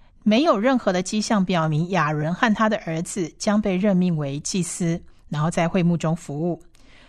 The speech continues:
虽然十九章二十二到二十四节提到祭司，表明一些以色列人被承认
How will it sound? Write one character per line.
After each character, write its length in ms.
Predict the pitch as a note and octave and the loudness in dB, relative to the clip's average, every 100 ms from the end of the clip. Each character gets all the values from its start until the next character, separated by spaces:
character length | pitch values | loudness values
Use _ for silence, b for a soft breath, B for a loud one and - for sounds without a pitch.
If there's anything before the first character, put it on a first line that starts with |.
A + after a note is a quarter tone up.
| b | b
虽 220 | - E4+ | -2 2
然 200 | F4+ A#3 | 4 2
十 220 | A#3+ - | 2 -2
九 180 | C4 A3+ | 0 0
章 280 | E3+ G#3 G#3 | 2 2 2
二 200 | A#3+ C4 | 2 0
十 140 | - | 2
二 80 | A3 | 2
到 100 | A3 | 4
二 120 | G#3 | 2
十 80 | G#3 | 0
四 240 | F#3 - G3 | -2 -4 -4
节 320 | F3+ D#3+ D#3+ | 0 0 -2
提 240 | - F3 | -4 0
到 200 | G#3+ G#3+ | 2 2
祭 280 | F#3+ - A3 | 0 0 0
司， 340 | - A3 A3 A#3 b b - | 0 -2 -2 -2 b b 0
表 240 | F#3 D#3+ | 2 4
明 180 | E3+ F#3+ | 4 2
一 120 | B3 | 0
些 240 | - C4+ A#3 | 0 0 0
以 100 | D#3 | -2
色 180 | - | 0
列 180 | A3 G#3 | 2 2
人 200 | E3+ D#3 | 2 -2
被 160 | E3+ G3 | -2 -4
承 320 | - E3 D#3 | -4 -4 0
认 240 | G#3 E3+ | 0 0